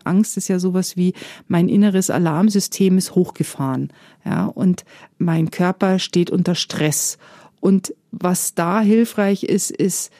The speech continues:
zu schauen, was bringt wieder ein Stück Ruhe rein, was, äh, kann ich tun, um, äh, entweder mich selber beruhigen oder was kann ich für meinen Partner tun, um eben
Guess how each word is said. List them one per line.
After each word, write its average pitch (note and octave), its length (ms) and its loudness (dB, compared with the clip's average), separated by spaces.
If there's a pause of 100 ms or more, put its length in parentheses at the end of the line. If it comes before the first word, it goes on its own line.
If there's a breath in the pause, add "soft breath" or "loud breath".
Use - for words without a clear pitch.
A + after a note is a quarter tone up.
(120 soft breath)
zu - 120 -6
schauen, E3+ 480 0 (200 soft breath)
was - 280 -2
bringt F#3+ 480 0
wieder F3+ 380 0 (460 soft breath)
ein D#3+ 160 -2
Stück - 300 -4
Ruhe F3+ 500 2
rein, C#3+ 400 -4
was, - 380 -2
äh, E3 280 -4
kann F3+ 240 -2
ich F3 180 -2
tun, A3 440 2
um, F#3+ 460 0 (560 loud breath)
äh, - 60 -4 (100)
entweder D#3+ 320 0
mich D3+ 180 -2
selber F3 360 0
beruhigen A3+ 580 2
oder F#3 240 -2
was F3+ 160 -4
kann F#3 160 -2
ich F#3 120 -2
für F3+ 100 -4
meinen F3 260 0
Partner E3+ 420 0
tun, F#3 300 0
um E3+ 320 0
eben D#3 400 -2